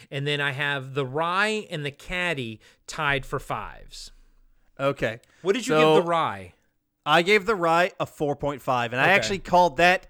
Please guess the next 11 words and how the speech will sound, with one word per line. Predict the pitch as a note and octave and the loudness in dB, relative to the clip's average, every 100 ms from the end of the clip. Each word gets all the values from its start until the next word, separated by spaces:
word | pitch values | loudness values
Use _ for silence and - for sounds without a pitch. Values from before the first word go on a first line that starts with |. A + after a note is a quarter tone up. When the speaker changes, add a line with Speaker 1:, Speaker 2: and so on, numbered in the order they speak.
| _ | _
Speaker 2:
uh, | D3+ D3 C#3 | 2 2 2
'cause | C#3 D3+ | -4 2
I | F#3 F#3+ E3 - _ | 4 4 2 -8 _
still | - - A#3 G#3 D3+ | -16 -6 0 0 0
rank | B2 E3 F3 | -2 -4 -4
them, | G#3 G3+ E3+ _ - | -6 -8 -10 _ -2
uh, | D#3 D#3 - | 2 2 0
you | E3 D#3 | -6 -4
know, | D3+ E3 | -4 -4
even | D#3+ D3+ D3 | -6 -4 -2
though | C#3+ | 0